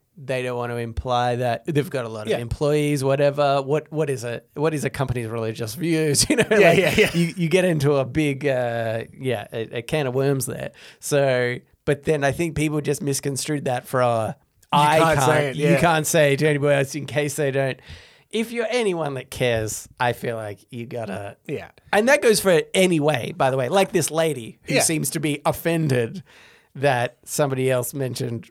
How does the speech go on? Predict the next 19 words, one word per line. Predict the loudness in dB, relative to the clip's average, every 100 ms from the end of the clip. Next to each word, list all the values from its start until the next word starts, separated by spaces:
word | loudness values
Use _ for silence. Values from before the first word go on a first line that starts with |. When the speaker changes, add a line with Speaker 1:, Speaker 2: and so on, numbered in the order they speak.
| _
Speaker 1:
uh, | -6 -6 -10
something | -8 -6 -6
from | -6 -4
another | -2 -2 -2
religion, | -2 -2 -4 -4
you | 0
know, | 2
Speaker 2:
Yeah. | 0 -2 -2
Speaker 1:
I | 0
feel | 2
like | -2 -2
you | -6 -2
can't | 0 0 0
be |
offended | -2 0 0 0 -4 -4
either | -2 0
way. | 0 0 0 -2 0
<laughs> |
Speaker 2:
I, | 0 2 2 0 -2